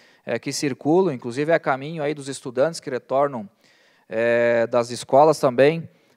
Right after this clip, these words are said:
é, próximos ao me-, próximo ao meio-dia e próximo também ao período da, noturno, e que tem causado muita preocupação,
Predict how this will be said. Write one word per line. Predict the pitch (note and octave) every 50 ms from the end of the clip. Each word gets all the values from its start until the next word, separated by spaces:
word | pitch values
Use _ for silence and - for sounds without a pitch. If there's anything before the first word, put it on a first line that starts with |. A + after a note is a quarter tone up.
| _
é, | - A2+ A2
próximos | - - C3+ C#3+ D3 - - C3+ B2 B2
ao | C3 B2
me-, | B2 B2+ A#2+ A#2
próximo | G#2+ - C#3 C#3 C#3 D3+ B2+
ao | A#2+
meio-dia | A#2+ A#2+ A#2 A2 A2 C3 D#3 E3+ D#3+
e | C3+
próximo | - C3 C3+ C3+ - - -
também | C3 B2 B2+ C3+
ao | C3+
período | B2 - B2 B2+ C3+ C3 B2+ A#2
da, | G#2+ G#2+ G#2+ G2+ G2+ - - _
noturno, | - B2+ B2 A#2 - D3+ F3 F#3 E3+ B2+ G#2 - - _ _ _ _ _ _ _ _ _ _ -
e | C#3+ D#3
que | - G#3+
tem | - - E3+ F#3 F#3
causado | G#3+ G3 D#3+ C#3 D3+ D#3 F3 F3 E3
muita | D#3 E3+ F3 -
preocupação, | - E3 D#3 - D3+ - D3 B2+ - - - C3+ C#3+ D#3 D#3 D3